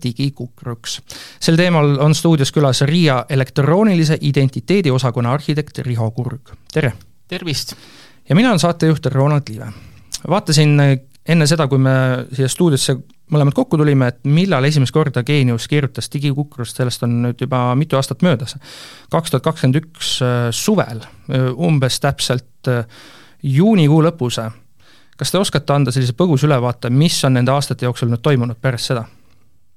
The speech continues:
Speaker 2: Jaa, ma ei oska öelda, mis on toimunud riias, sest, äh, riiaga ma liitusin täpselt enam-vähem neli kuud tagasi.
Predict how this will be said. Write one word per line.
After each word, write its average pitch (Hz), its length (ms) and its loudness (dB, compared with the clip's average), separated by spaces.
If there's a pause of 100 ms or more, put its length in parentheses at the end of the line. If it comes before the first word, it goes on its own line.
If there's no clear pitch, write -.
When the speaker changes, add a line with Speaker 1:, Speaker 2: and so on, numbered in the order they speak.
(220)
Speaker 2:
Jaa, 151 560 -6 (760)
ma 123 240 -8
ei 123 160 -8
oska 170 400 -6
öelda, 135 320 -6
mis 143 240 -6
on 110 80 -8
toimunud 117 400 -10
riias, 123 540 -10 (640)
sest, - 800 -14
äh, 98 640 -14
riiaga 117 320 -10
ma 107 80 -14
liitusin 117 640 -12
täpselt 117 420 -14
enam-vähem 113 400 -12
neli 120 240 -8
kuud 113 320 -14
tagasi. 113 540 -10